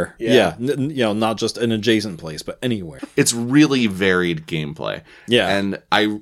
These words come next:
Speaker 3: highly appreciate that. Like, I don't get bored with
Speaker 2: Yeah.
Speaker 3: the game. It's not just a rehash of a rehash of a rehash every turn.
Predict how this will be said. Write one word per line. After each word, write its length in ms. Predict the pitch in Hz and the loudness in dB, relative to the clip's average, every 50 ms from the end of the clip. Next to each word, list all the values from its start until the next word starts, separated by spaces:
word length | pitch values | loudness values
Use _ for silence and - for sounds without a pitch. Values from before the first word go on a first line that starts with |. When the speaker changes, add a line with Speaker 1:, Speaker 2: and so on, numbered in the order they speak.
| - _ _ _ _ _ _ _ _ _ _ _ _ _ _ _ _ | -12 _ _ _ _ _ _ _ _ _ _ _ _ _ _ _ _
Speaker 3:
highly 440 | - - - 117 117 113 104 104 95 | -12 -4 0 2 2 4 4 2 0
appreciate 500 | 87 80 - 90 80 - 78 78 76 69 - | 0 -2 -4 -6 -4 -4 -4 -4 -4 -4 -4
that. 220 | 73 71 69 - 90 | -6 -6 -4 -4 -4
Like, 200 | 92 87 87 85 - | -4 -4 -4 -4 -4
I 240 | 90 95 90 82 80 - _ - | -2 -2 -4 -4 -8 -14 _ -4
don't 260 | 101 95 92 90 58 | -2 -2 -2 -4 -6
get 260 | 76 87 80 - 73 73 | -6 -8 -8 -8 -10 -8
bored 460 | 82 80 76 73 73 76 71 85 85 - _ _ _ _ _ _ _ _ _ _ _ _ _ _ _ _ | -8 -6 -6 -6 -8 -10 -12 -16 -20 -20 _ _ _ _ _ _ _ _ _ _ _ _ _ _ _ _
with 120 | 110 113 | 0 2
Speaker 2:
Yeah. 180 | 107 98 90 80 | 4 4 4 2
Speaker 3:
the 100 | 85 85 | 0 -2
game. 220 | 82 80 73 76 - | -4 -6 -6 -6 -6
It's 220 | 92 - - - | -8 -6 -6 -4
not 160 | - 92 90 | -4 -4 -4
just 220 | - 98 87 - - | -4 -4 -6 -4 -6
a 60 | 80 | -8
rehash 760 | 78 80 78 80 87 92 87 82 85 85 82 80 78 78 - | -8 -8 -10 -8 -8 -8 -8 -6 -6 -4 -2 -2 -4 -4 -6
of 100 | - - | -10 -10
a 40 | 80 | -8
rehash 460 | 78 80 78 78 80 76 78 80 - | -6 -6 -6 -6 -6 -8 -8 -10 -10
of 80 | 80 78 | -12 -12
a 60 | 78 | -12
rehash 480 | 73 73 78 78 78 73 73 78 - - - | -10 -10 -10 -10 -8 -10 -10 -10 -12 -10 -10
every 280 | 80 78 76 76 78 | -10 -8 -8 -10 -10
turn. 380 | 76 76 76 78 78 80 80 | -10 -12 -12 -12 -12 -14 -16